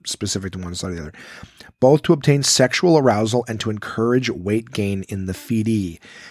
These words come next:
Feederism can vary in nature from a consensual act between two people who mutually appreciate a larger body type to non-consensual abuse, which may involve force, bleh, force feeding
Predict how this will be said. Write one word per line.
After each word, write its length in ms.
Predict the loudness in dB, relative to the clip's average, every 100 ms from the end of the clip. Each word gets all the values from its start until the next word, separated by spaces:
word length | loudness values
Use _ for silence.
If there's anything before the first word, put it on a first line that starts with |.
| -2
Feederism 440 | 2 6 6 4
can 140 | -2 2
vary 240 | 2 2
in 80 | 2
nature 360 | 0 0 -2
from 180 | -2 -4
a 60 | -6
consensual 600 | -4 -2 0 0 -2 -2
act 220 | -2 -2
between 320 | -4 -4 -4
two 180 | -4 -4
people 340 | 0 0 0 -2
who 140 | -4
mutually 800 | -4 -2 0 2 2 4 4 0
appreciate 460 | -2 -4 -2 0 0
a 40 |
larger 340 | 0 -2 -2 -4
body 240 | 0 0 0
type 320 | -2 -4 -6 -18 -18 -10
to 140 | -4 -4
non-consensual 1040 | 0 0 0 0 -4 -2 -4 -4 -6 -8
abuse, 500 | -10 -6 -4 -4 -6
which 160 | -10 -8
may 160 | -8
involve 400 | -8 -8 -8 -8
force, 460 | -10 -12 -8 -6 -6
bleh, 460 | 2 6 6 6 0
force 340 | -14 -8 -6 -6
feeding 400 | -4 -2 -2